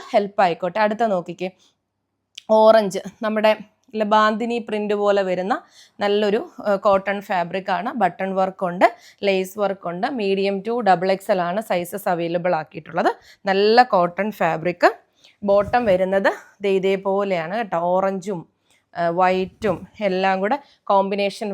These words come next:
വരുന്ന ബോട്ടവും ആണ്. ടു ഡബിൾ നയൻ ആണ് പ്രൈസ് വരുന്നത് കേട്ടോ. അടുത്ത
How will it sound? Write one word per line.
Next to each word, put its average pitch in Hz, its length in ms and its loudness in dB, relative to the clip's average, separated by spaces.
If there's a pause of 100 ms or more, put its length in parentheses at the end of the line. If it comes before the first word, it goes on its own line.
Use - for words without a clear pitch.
വരുന്ന 180 280 -2 (260)
ബോട്ടവും 180 500 0
ആണ്. 226 160 -8 (160)
ടു 240 80 -2 (200)
ഡബിൾ 180 180 -2 (100)
നയൻ 180 180 -4 (100)
ആണ് 208 140 -6 (140)
പ്രൈസ് 190 340 -2 (120)
വരുന്നത് 170 380 -4
കേട്ടോ. 240 180 -6 (720)
അടുത്ത 294 200 4